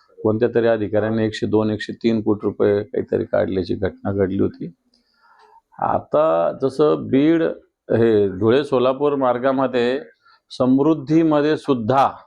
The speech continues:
समृद्धी मार्गाच्या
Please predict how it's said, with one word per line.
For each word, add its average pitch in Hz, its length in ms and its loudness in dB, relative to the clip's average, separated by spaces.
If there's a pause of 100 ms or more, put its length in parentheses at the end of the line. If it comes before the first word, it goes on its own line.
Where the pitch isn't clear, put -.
(1500)
समृद्धी 143 760 2
मार्गाच्या 143 1080 0